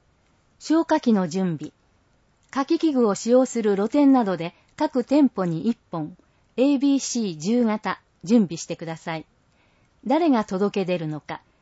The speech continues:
露店の開設者が届け出を行ってください。主催者による一括の届け出も可。ガソリンの取り扱いは特にご注意を。ガソリンは非常に引火しやすい物質です。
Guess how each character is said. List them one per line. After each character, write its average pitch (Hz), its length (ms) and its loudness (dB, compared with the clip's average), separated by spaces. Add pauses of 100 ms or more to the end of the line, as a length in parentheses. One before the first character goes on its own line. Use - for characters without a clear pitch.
(180)
露 233 140 -2
店 330 220 4
の 294 120 4
開 302 220 0
設 277 280 -6
者 196 140 -2
が 170 200 -6
届 262 340 0
け 262 40 4
出 240 140 2
を 190 140 0
行 185 100 -6
っ 170 180 -4
て 170 120 -12
く 165 100 -16
だ 151 140 -12
さ 160 200 -12
い。 151 80 -16 (1200)
主 - 140 -4
催 311 280 4
者 208 180 -2
に 180 160 -2
よ 175 120 -4
る 175 160 -6
一 196 160 -8
括 302 280 0
の 254 160 6
届 240 340 0
け 233 40 0
出 208 120 0
も 156 200 -2
可。 151 200 -14 (560)
ガ 233 120 -2
ソ 339 140 0
リ 330 140 6
ン 302 40 8
の 294 120 6
取 262 200 4
り 269 100 4
扱 233 340 -2
い 208 100 0
は 196 180 0 (220)
特 311 240 0
に 220 140 4
ご 175 160 -2
注 185 240 -4
意 147 160 -10
を。 - 120 -16 (760)
ガ 254 120 0
ソ 320 160 0
リ 302 120 6
ン 269 100 6
は 240 100 4
非 233 120 -2
常 311 220 2
に 277 180 6
引 302 140 6
火 330 160 -4
し - 140 -6
や 294 100 2
す 285 160 -6
い 208 120 -2
物 165 160 -8
質 - 320 -14
で 160 100 -8
す。 - 240 -20